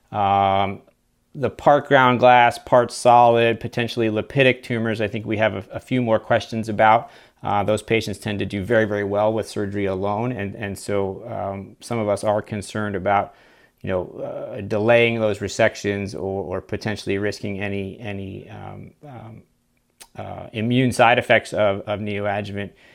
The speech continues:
immunotherapy in patients who are, are resectable with early stage disease. And then certainly patients with nodal disease or big, bulky, locally advanced tumors. Um, do I have to? Uh, we think so. We think it makes sense. We think it's probably best for the patient,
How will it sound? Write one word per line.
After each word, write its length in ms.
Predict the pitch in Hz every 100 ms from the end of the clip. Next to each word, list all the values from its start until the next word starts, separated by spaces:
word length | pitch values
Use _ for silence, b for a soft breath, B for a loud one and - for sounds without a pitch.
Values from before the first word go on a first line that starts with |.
| b -
immunotherapy 760 | 170 127 110 107 104 98 104
in 140 | 95 98
patients 380 | 104 - 98
who 160 | - 95
are, 260 | 92 92 95
are 240 | 95 92 -
resectable 560 | 113 101 123 - 104 101
with 180 | 92 98
early 240 | 104 98
stage 340 | - 98 92 104
disease. 540 | - 104 98 92 - b b b _
And 100 | 117
then 120 | 120
certainly 340 | 117 139 131 120
patients 400 | 117 107 104 101
with 100 | 104
nodal 300 | 104 104 101
disease 460 | 98 98 98 98
or 80 | 95
big, 280 | 92 101 95
bulky, 520 | 98 98 - 92 92
locally 360 | 101 101 - 90
advanced 340 | 92 92 90
tumors. 440 | - 92 95 95 -
Um, 300 | 139 98 92 - _ _ _ _ _ - -
do 180 | 110 131
I 120 | 127
have 300 | 113 131 135
to? 280 | - 170 190 B B _
Uh, 200 | 117 117
we 140 | 113 175
think 220 | 175 143
so. 380 | - 143 190 185
We 160 | 135
think 300 | 135 185 170
it 100 | 165
makes 240 | 143 151 -
sense. 320 | 160 151 101
We 100 | 113
think 160 | 120 120
it's 120 | 117
probably 280 | 123 123 117
best 280 | 123 120
for 120 | - 110
the 80 |
patient, 520 | 110 135 139 101 101